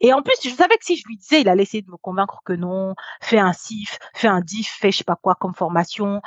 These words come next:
va tâter le terrain pour être sûr, tu vois. Donc, je voulais pas que quel-, qui que ce soit m'empêche de réaliser mes rêves. Parce que dans le pire des cas, je revenais à la case départ, je restais, je redeviendrais conseiller, tu vois.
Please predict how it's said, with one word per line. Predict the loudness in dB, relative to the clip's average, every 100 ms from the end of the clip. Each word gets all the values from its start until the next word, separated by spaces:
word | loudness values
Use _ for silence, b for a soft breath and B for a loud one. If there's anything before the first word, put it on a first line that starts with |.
| B -2
va | 0 2
tâter | 0 0 -2
le | -4
terrain | -10 -6 -6
pour | -6 -8
être | -8 -14
sûr, | -12 -10 -10
tu | -4
vois. | -4
Donc, | -4
je | -6
voulais | 2 2
pas | 4 0
que | 0
quel-, | -2 0 -2 -6
qui | -12
que | -12
ce | -10
soit | -4 -4
m'empêche | -4 -2 -2 -2 -8 B B B
de | -2
réaliser | 2 4 2 0 -2
mes | -4 -6 -6 0
rêves. | 2 2 -4 B B _ 0
Parce | 0 2
que |
dans | 4 4
le | 2 2
pire | 2 2
des | 0
cas, | 2 0
je | 0
revenais | -6 -4
à |
la | -4
case | -4 -6
départ, | -6 -2 -2 -2
je | -8
restais, | -8 -8 -10
je | -14 -16 -8
redeviendrais | -2 -2 0 -2 0 -2
conseiller, | -2 -8 -8 -10 -12
tu | -16
vois. | -12